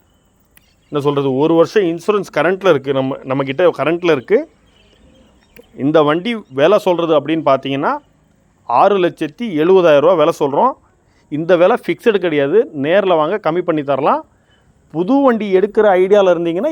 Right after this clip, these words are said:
இந்த வண்டி உங்களுக்கு ஒரு பெஸ்ட் ஆப்ஷனா இருக்குன்னு சொல்லலாம். வண்டி இருக்கிற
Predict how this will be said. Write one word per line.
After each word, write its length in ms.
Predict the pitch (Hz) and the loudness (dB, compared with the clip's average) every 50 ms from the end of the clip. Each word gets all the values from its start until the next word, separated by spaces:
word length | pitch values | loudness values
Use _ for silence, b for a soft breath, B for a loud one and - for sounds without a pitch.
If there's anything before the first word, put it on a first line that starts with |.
| 269 202 | -4 -4
இந்த 140 | 185 180 202 190 | -2 0 2 2
வண்டி 160 | 185 190 190 247 226 | 0 0 0 -2 -2
உங்களுக்கு 240 | 202 180 165 156 170 | -2 -2 -2 -2 -2
ஒரு 80 | 151 139 156 | -2 0 -2
பெஸ்ட் 220 | 156 - - 175 170 | -2 -2 0 0 0
ஆப்ஷனா 320 | 170 170 - 185 170 170 165 | 0 0 -2 -4 -2 0 -2
இருக்குன்னு 300 | 151 147 - 175 175 - | -2 -4 -4 -10 -8 -6
சொல்லலாம். 340 | - 135 131 139 165 233 302 _ _ _ _ b b b b b b b b b b b b b b b b _ - 117 | -4 -4 -2 -2 -2 -2 -4 _ _ _ _ b b b b b b b b b b b b b b b b _ -4 -2
வண்டி 260 | 127 151 196 202 254 220 196 | -2 0 0 -2 -2 0 2
இருக்கிற 260 | 196 226 214 - 208 | 0 0 2 2 2